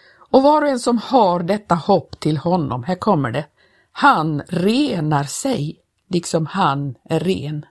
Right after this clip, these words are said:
Alltså, Jesus är ju ren. Gud är ren. Fadern är ren.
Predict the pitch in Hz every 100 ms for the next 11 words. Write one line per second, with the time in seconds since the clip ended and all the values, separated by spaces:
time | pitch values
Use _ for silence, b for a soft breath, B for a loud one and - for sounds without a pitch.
0 | _ _ _ _ _ 165 - 175 175 196
1 | 226 147 - 202 - 190 147 147 165 185
2 | 135 135 151 _ _ _ _ _ 165 180
3 | 240 170 143 160 170 185 127 139 - -
4 | 247 196 127 139 185 190 180 165 -